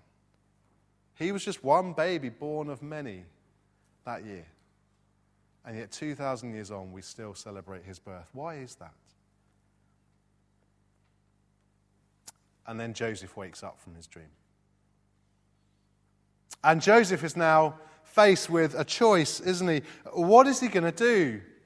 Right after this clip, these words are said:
How is he going to respond?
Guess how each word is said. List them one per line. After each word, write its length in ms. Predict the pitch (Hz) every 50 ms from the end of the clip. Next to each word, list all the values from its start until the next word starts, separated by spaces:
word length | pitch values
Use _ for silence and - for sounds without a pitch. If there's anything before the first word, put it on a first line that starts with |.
| _ _ _ _ _ _ _ _ _ _ _ _ _ _ -
How 340 | - - 202 233 247 247 247
is 80 | 226
he 80 | 208 226
going 340 | 196 208 170 143 131 127 117
to 180 | - - 135
respond? 880 | 135 160 170 - - - - - 226 220 214 160 123 110 110 - - -